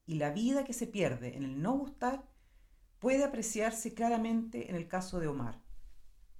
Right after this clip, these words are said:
Omar es un militar grande y fornido de treinta y ocho años que realizaba labores de, su trabajo le apasiona alta seguridad.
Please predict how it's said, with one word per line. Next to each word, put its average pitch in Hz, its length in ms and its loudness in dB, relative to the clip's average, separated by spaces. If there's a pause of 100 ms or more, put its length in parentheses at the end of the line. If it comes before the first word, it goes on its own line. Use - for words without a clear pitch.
(500)
Omar 269 440 2 (160)
es 240 160 -4
un 240 80 2
militar 202 440 2
grande 202 400 2
y 220 40 -8
fornido 165 520 0
de 131 60 -4
treinta 131 300 -6
y 151 100 -4
ocho 208 220 -4
años 123 440 -2 (300)
que 165 120 -2
realizaba 156 640 2
labores 208 400 2
de, 156 80 0 (120)
su - 160 -10
trabajo 151 480 2
le 196 80 2
apasiona 131 380 0
alta 240 200 -2
seguridad. 151 640 -6